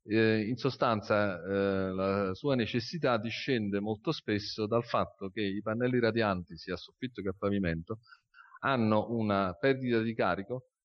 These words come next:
che è maggiore di quella che la pompa di circolazione, di dotazione di più o meno tutte le caldaie murale in commercio possiede.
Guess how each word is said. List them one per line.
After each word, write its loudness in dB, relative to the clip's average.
che 2
è 0
maggiore 0
di -4
quella 0
che 2
la -2
pompa -2
di -4
circolazione, -2
di -4
dotazione 2
di -2
più -2
o 2
meno 4
tutte 0
le 4
caldaie 2
murale -2
in -10
commercio -6
possiede. 0